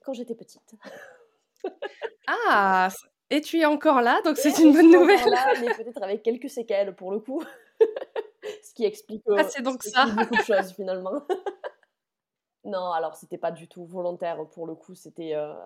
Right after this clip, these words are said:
Speaker 1: assez, j'étais vraiment petite, hein, je sais même pas quel âge j'avais, et, euh, ma mère était en train de nettoyer la salle de bain, en fait elle avait mis un fond d'eau de Javel dans des gobelets, tu sais les gobelets que, pour te rincer la bouche, euh, avec de l'eau et tout
Speaker 2: Ok.
Speaker 1: machin,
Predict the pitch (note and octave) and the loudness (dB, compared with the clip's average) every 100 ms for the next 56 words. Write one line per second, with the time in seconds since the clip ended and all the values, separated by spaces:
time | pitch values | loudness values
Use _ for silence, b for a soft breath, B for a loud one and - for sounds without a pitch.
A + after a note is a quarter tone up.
0 | G2 - - - D3+ D#3+ D#3 - F3+ F3 | -16 -18 -18 -20 -20 -20 -20 -16 -12 -10
1 | E3+ E3+ E3 E3 D#3+ D#3+ D3+ E3 D#3+ D#3 | -12 -18 -20 -20 -20 -18 -18 -18 -14 -14
2 | D3+ D#3 F3 G3 b b - E3+ D#3+ C#3 | -12 -14 -14 -18 b b -16 -10 -8 -8
3 | C#3 C3+ C#3 D3+ D3 C#3+ C3+ E2 E3 E3+ | -10 -14 -14 -10 -10 -10 -12 -14 -16 -10
4 | E3+ F#3+ F3 D#3+ D#3+ E3+ E3 E3+ D3+ E3+ | -6 -6 -8 -12 -14 -14 -14 -10 -12 -10
5 | D#3+ D#3 D#3+ F#3 F3 D3+ F3 D3+ D#3 D#3+ | -12 -12 -10 -8 -10 -12 -10 -8 -8 -8
6 | D#3+ D#3 G3 F#3+ F#3 F3 F3 F3+ G3 E3+ | -10 -12 -12 -10 -12 -8 -6 -4 -6 -6
7 | E3 D#3+ E3 D#3 F#3+ G#3+ _ F#3 D#3+ D#3 | -12 -10 -10 -10 -14 -14 _ -18 -16 -16
8 | D3 D#3 D3+ C#3+ C3+ - - D#3 D3+ D3 | -16 -16 -18 -18 -20 -20 -16 -14 -14 -14
9 | G3+ - _ B B B - C#3+ F3 D#3+ | -16 -20 _ B B B -8 -6 -6 -6
10 | E3 E3+ E3+ F3 F3+ G#3 D#3+ G#3 G3+ | -6 -6 -6 -6 -8 -10 -10 -8 -8